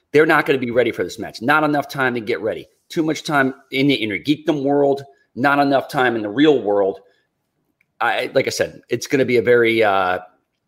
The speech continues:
very interesting match. Can they do that? I don't know. I don't, I'm not gonna doubt Kalinowski. I'm not gonna doubt Chance. Both great players. But you're playing against the two best that's ever done this game. And we want, what we want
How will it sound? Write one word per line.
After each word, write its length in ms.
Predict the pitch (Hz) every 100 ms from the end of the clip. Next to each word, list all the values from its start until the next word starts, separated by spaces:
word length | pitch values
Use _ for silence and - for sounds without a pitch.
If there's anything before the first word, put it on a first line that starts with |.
| -
very 260 | 160 160
interesting 420 | 147 135 - 113 101
match. 400 | 98 67 - -
Can 160 | 123
they 100 | 131
do 140 | 139 143
that? 200 | 160 151
I 40 | 156
don't 120 | 143
know. 100 | 92
I 60 | 110
don't, 180 | 160 160
I'm 60 |
not 220 | 175 156
gonna 140 | 135 113
doubt 280 | 120 110 -
Kalinowski. 580 | 104 95 90 90 - 98
I'm 100 | 110
not 180 | 117
gonna 120 | 107 98
doubt 240 | 98 87
Chance. 280 | - 87 - - _ _
Both 240 | 131 131
great 260 | - 131 -
players. 440 | - 113 73 - - _ _ _ -
But 160 | 120
you're 120 | 139
playing 440 | 156 - 151 139 131
against 260 | 131 127
the 80 | 135
two 180 | 131 139
best 260 | 127 120 -
that's 200 | 113 -
ever 180 | 120 113
done 220 | 107 110
this 140 | 101 -
game. 260 | 117 78 - _ _ _ _
And 300 | 113 113 107 95
we 100 | 156
want, 300 | 123 135 135
what 280 | 123 147 147
we 140 | 160
want 380 | 117 131 135 78